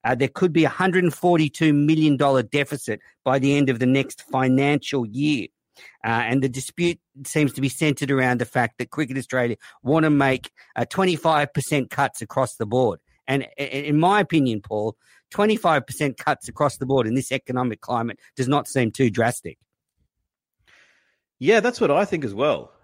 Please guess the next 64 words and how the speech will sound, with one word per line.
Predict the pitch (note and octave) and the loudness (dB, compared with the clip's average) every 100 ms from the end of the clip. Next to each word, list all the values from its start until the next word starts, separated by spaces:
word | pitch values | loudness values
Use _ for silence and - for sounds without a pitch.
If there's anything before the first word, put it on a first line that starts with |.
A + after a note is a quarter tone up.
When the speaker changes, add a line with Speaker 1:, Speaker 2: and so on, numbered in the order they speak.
| - | -10
Speaker 2:
And | B2 B2+ - | -4 -4 0
I, | D#3 - D#3+ | 0 2 0
I | |
just | G#3 - | -2 -4
find | A3+ A3 | -2 -2
it, | F#3 - - - - | -4 -12 -20 -20 -18
I | D#3 | -18
find | - C4+ | -10 -8
this | C#4 | -6
whole | - C3+ A#2 | -2 -2 -2
story | - A2 G2 | -4 -2 -2
baffling | D#2+ A2 - C3 G#2 | -2 -4 -4 -10 -10
as | - | -8
to | G#2 | -4
how | A2 A2 | 0 0
they're, | G2+ G#2 G2 G2 - _ _ - | 0 0 0 0 -6 _ _ -12
how | - A#2+ | -4 0
there's | G#2+ G2+ | 0 0
so | A#2+ G#2+ | 0 0
much | G#2 F2+ - - | 0 -4 -10 -6
anger | F#2 D#3 E3+ G2 | -4 -2 0 0
around | F2+ E2+ D2+ | 0 -2 -6
it. | F2 | -6
That's | F2 A2+ | -4 -2
what | B2+ | -4
the | - | -6
report | F#2+ G2 A2+ - | -6 -2 -2 -2
says, | B2+ B2 | -2 -2
that | F#2 - | -2 -8
there's, | E2+ E2 - | -10 -12 -12
there's | F#2 F2+ | -14 -12
a | |
bit | E2 G#2 | -6 -6
of | F2 | -6
fury | - G#2+ B2+ A2 | -8 -2 0 0
on | F2 E2+ | -2 -6
the, | E2+ | -10
on | E2 F#2+ | -10 -10
the | F2 | -8
side | G2+ F#2 | -4 -4
of | F#2 | -4
the, | E2 | -8
of | E2+ F2+ | -10 -12
the | E2+ | -6
players. | - C3 D#2+ | 0 2 2
I | F2 | -2
mean, | G2+ F#2+ _ _ _ _ _ _ | -4 -6 _ _ _ _ _ _
ultimately, | - F#3+ A3+ A#2 F#2+ A#2+ | 0 0 0 0 0 -2
isn't | G#3+ | 0
it | D3 | 0
just | A2+ E2 | -2 -4
numbers | D#2+ G2 E3+ - | -4 -2 -2 -2
that | - - | -4 -4
Cricket | - C3 A2 | -4 -2 -2
Australia | - A2 G#2 | 0 0 2
will | G2 | 0
say, | - G#2 F#2+ | -2 -2 -2
"This | E2+ G#2+ | -4 -6
is | G#2 | -4
what | F#2+ F#2+ | -6 -2
we | G2 | -2
expect | F#2 - G#2+ - | -2 -4 -6 -4
to | G2 | -6
lose," | F2+ G#2 G#2 G2+ | -2 0 -2 -6